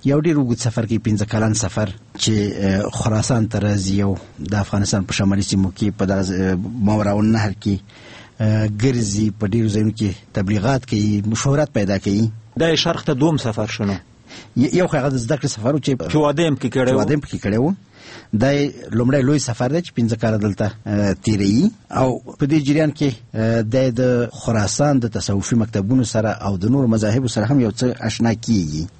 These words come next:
Speaker 1: بیا ځي دویم سفر مکې ته کوي او هلته په ځان باندې ګڼ خلک راټولوي. داسې ویل کیږي چې په دې دویم سفر کې څلور سوه کسان ورسره ملګري دي. نو له همدغه وخت نه د، د ده سره تضادونه نور هم شدت پیدا کوي.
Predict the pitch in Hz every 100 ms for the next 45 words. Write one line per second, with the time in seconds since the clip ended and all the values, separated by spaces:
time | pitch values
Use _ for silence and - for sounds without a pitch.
0 | - 123 170 170 143 185 139 131 139 135
1 | 107 - 104 98 117 113 113 120 110 110
2 | 135 120 104 107 110 101 - 107 101 110
3 | 104 101 95 82 - 110 135 123 110 101
4 | 98 113 110 120 110 110 98 131 113 -
5 | 98 95 107 107 101 107 - 104 98 98
6 | 95 95 156 123 92 92 92 95 90 85
7 | 78 78 - - - - 139 - - 143
8 | 151 165 190 220 196 180 - 165 156 156
9 | 131 135 156 - 160 147 135 - - 135
10 | 117 120 120 160 139 - _ 147 160 131
11 | 143 - 107 - 92 80 80 85 -